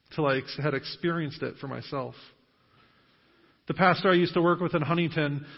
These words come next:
uh, used to say that people come to church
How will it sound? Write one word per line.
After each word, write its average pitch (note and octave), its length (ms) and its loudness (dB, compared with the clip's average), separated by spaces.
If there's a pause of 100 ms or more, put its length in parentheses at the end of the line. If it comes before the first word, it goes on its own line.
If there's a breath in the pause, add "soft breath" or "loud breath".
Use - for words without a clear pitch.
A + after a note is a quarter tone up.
(120 loud breath)
uh, C3+ 360 2 (440)
used E3+ 220 -2
to E3 80 0
say F3 200 4
that D#3+ 140 2
people G#3 260 0
come G3+ 220 0
to E3+ 60 2
church E3+ 260 -2